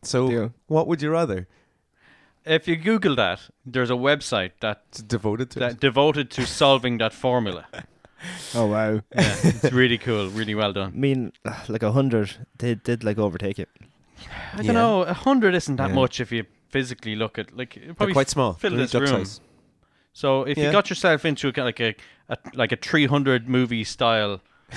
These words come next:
Speaker 3: ca-,
Speaker 2: <laughs> Oh, yeah.
Speaker 3: and started fighting them off, like, by, in five in a
Speaker 2: <laughs> Feet,
Speaker 3: row,
Speaker 2: no, no.
Speaker 1: Yeah, yeah.
Speaker 3: maybe.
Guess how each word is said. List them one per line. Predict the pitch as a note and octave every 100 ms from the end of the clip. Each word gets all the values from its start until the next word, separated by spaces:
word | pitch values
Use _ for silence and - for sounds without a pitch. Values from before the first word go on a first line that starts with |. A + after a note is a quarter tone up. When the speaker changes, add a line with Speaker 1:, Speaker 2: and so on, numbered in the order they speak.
| - -
Speaker 3:
ca-, | D3+ -
Speaker 2:
<laughs> | -
Oh, | D#3 D3+ A2 F#2 - - - G2 A2+
yeah. | F2+ E2
Speaker 3:
and | B2
started | - C3+ A#2
fighting | C3+ C3 C3+
them | B2
off, | B2 A#2 A#2+
like, | A2+ G#2+ E3 D#3
by, | A2+
in | A#2 D3+ A#2
five | - C#3 C3 B2+
in |
a | B2
Speaker 2:
<laughs> |
Feet, | A#2+
Speaker 3:
row, | B2+ E3+
Speaker 2:
no, | A#2 A#2
no. | A#2+ A#2+ -
Speaker 1:
Yeah, | A#2 G2 -
yeah. | F#2 F2
Speaker 3:
maybe. | C#3 B2+ G#2 E2+